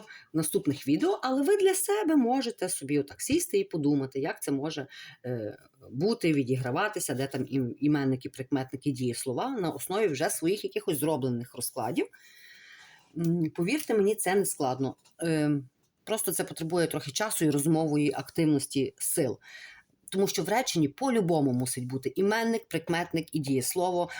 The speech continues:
або іменник похідний, як ситуація. Я надіюсь, це відео вам було в користь, воно вам допоможе,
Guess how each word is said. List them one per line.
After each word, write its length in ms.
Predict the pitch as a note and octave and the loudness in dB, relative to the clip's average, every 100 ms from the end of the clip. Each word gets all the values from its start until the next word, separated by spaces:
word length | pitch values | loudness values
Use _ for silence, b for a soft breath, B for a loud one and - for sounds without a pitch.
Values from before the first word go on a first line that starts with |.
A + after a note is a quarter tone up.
| D3+ | -10
або 460 | C#3 C3+ C#3 C3 A#2+ | -8 -4 0 0 0
іменник 400 | D#3 D3+ C3+ C3 | 2 2 2 0
похідний, 560 | B2+ - C3 E3+ G3+ G3+ | -6 -6 0 2 0 -2
як 280 | C3+ D3+ - | -4 -4 -4
ситуація. 840 | - D#3 - - B2+ - F2 F#2+ - _ _ _ - _ _ _ _ _ - B B B B B B _ _ _ _ _ - | -6 -4 -6 -6 -6 -6 -6 -8 -10 _ _ _ -20 _ _ _ _ _ -20 B B B B B B _ _ _ _ _ -4
Я 180 | F3+ A3 | 0 4
надіюсь, 400 | G3+ F3+ E3+ - | 4 4 4 2
це 180 | F#3 | 0
відео 360 | D#3+ D3 C#3 A#2+ | 2 4 2 2
вам 220 | A#2+ C3+ | 2 0
було 180 | A#2 G2+ | 0 -4
в 80 | - | -4
користь, 560 | - F#3 A#3 A#3+ - _ | -2 0 0 -2 -8 _
воно 200 | D#3 D#3 | -2 0
вам 180 | C#3+ C3 | 0 0
допоможе, 800 | C3 F3 E3 D3+ B2+ B2+ D3 G3 | 0 0 2 2 2 0 -2 -4